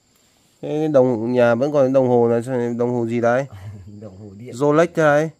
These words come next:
Speaker 1: Úi dồi. Sao mang bán đi?
Speaker 2: Không.
Speaker 1: Hả?
Speaker 2: Xem giờ ở đây, ai mà bán cái này làm gì?
Speaker 1: À.
Speaker 2: Xem giờ th-, chăn trâu thả dê đấy.
Speaker 1: À, cái này là xem giờ để chăn trâu mới thả dê à?
Speaker 2: Vâng.
Speaker 1: Thế quai nó đâu?
Speaker 2: Quai đứt lâu rồi.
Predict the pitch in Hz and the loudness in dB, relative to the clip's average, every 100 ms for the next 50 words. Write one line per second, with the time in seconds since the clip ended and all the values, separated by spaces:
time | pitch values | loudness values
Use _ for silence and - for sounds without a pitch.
0 | _ _ _ _ - 131 104 95 101 - | _ _ _ _ -16 -12 -10 -10 -10 -16
1 | _ 110 101 104 _ 147 156 156 151 131 | _ -20 -20 -20 _ -2 2 2 2 2
2 | 160 160 170 160 _ _ - - _ _ | 2 2 0 -6 _ _ -20 -20 _ _
3 | _ _ 135 160 160 - 107 104 113 92 | _ _ -2 -2 -4 -14 -18 -16 -16 -16
4 | 95 87 95 90 92 101 107 95 90 87 | -18 -18 -20 -20 -20 -20 -20 -20 -20 -20
5 | 101 _ _ 101 92 92 95 135 117 110 | -20 _ _ -10 -6 -6 -6 -10 -14 -16
6 | 104 120 110 139 135 135 135 110 113 143 | -16 -16 -12 -12 -10 -12 -14 -16 -12 -10
7 | 147 160 175 - _ - 110 117 135 131 | -10 -10 -14 -20 _ -6 -4 -2 0 2
8 | 120 117 113 107 139 131 127 110 104 98 | 2 0 -2 -6 -6 -2 0 0 -2 -4
9 | 131 127 135 131 139 120 95 131 120 92 | -4 -2 -2 -2 -4 -4 -2 0 0 -2
10 | 98 104 - - 165 170 160 156 165 156 | -8 -18 -20 -12 -4 2 4 6 6 4
11 | 104 - _ _ 104 98 104 104 101 104 | 2 -4 _ _ -20 -20 -20 -20 -20 -20
12 | 104 120 - 95 90 | -20 -20 -20 -20 -20